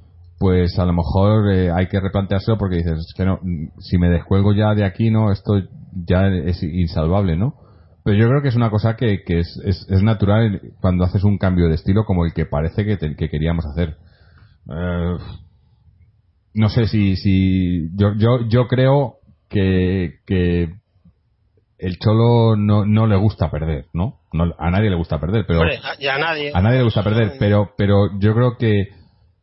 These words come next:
Speaker 1: eh, viendo su filosofía y cómo para él lo más importante es no conce-, no conseguir goles y tal, a,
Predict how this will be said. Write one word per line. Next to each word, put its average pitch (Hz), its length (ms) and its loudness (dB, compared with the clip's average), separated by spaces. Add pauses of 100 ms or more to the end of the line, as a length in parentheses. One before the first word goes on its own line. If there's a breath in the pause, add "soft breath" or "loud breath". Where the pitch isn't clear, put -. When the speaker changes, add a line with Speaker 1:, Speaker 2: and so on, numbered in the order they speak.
Speaker 1:
eh, 85 440 -8
viendo 107 340 0
su 113 140 -2
filosofía 104 500 0
y 92 60 0
cómo 101 320 -2
para 92 200 -2
él 98 80 0
lo 98 60 -2
más 95 200 -4
importante 92 500 -2
es 87 160 -4
no 92 160 0
conce-, - 340 -4
no 90 220 -2
conseguir 92 340 0
goles 92 360 0
y 90 60 -4
tal, 90 200 -2
a, 82 220 -4